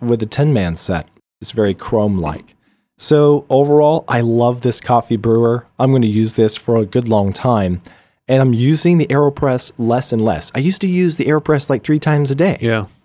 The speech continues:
Speaker 1: It's really hard to imagine that I could be pulled away from the, the AeroPress. But the consistency is close enough that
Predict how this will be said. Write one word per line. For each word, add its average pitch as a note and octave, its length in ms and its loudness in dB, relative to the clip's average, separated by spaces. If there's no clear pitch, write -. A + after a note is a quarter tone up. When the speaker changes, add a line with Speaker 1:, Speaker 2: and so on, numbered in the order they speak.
Speaker 1:
It's B2 200 0
really E3 520 4
hard D3 300 2
to C3+ 80 0
imagine A#2 360 0
that G#2+ 120 0
I G#2+ 120 0
could A#2 140 -8
be G#2+ 100 -4
pulled A#2+ 220 -4
away G#2+ 240 2
from G#2 180 -4
the, G2 140 -4
the A2 160 -2
AeroPress. - 640 -4
But A#2+ 420 -2
the A#2+ 300 0
consistency A#2 1040 -2
is A#2 160 -4
close G3 420 0
enough F#2 480 -4
that A2+ 540 -2